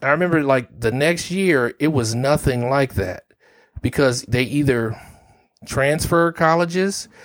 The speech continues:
maybe dropped out of college. But the thing was, is that things change and things get different. So I believe that now time instead of next time is the best way to do it because you never know what's gonna change.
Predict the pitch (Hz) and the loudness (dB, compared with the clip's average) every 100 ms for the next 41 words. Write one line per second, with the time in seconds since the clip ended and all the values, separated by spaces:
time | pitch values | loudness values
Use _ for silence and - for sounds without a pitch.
0 | - - 127 131 107 117 127 - 131 143 | -20 -4 -2 0 2 2 2 2 2 2
1 | 156 - 170 170 180 - - - - 170 | 0 0 2 2 0 -4 -20 -18 -2 0
2 | 170 220 214 196 160 143 127 127 120 110 | 0 0 2 2 0 0 -2 0 0 -2
3 | _ - - _ _ - 185 185 165 170 | _ -20 -20 _ _ 0 0 0 -2 0
4 | 156 151 131 113 147 139 131 127 104 110 | 2 0 -2 -2 -2 -2 -2 -2 -2 -2
5 | 101 90 - - - 127 104 98 - - | -2 -6 -12 -10 -2 0 0 -4 -12 -20
6 | _ _ _ _ _ _ - 139 202 165 | _ _ _ _ _ _ -2 2 2 2
7 | 127 127 117 117 120 - _ _ - 113 | 0 2 0 -2 -6 -14 _ _ -2 0
8 | 107 131 160 156 139 135 110 98 95 - | 0 2 4 2 0 -2 0 -2 -6 -14
9 | - _ _ _ _ _ _ _ - 113 | -20 _ _ _ _ _ _ _ -6 -4
10 | - 139 117 107 120 127 - 127 101 95 | 0 2 2 2 2 0 -2 -2 -2 -4
11 | 95 - _ _ _ - 113 107 104 120 | -10 -16 _ _ _ -4 -4 -2 0 2
12 | 113 - 113 104 104 180 160 - - _ | 2 -2 -4 -4 -2 0 2 -2 -12 _
13 | _ _ _ _ _ _ - 127 147 131 | _ _ _ _ _ _ -6 0 2 2
14 | 143 160 156 151 143 135 - 127 120 110 | 2 2 2 2 2 0 0 -2 -2 -2
15 | 113 90 82 - - | -4 -4 -10 -16 -18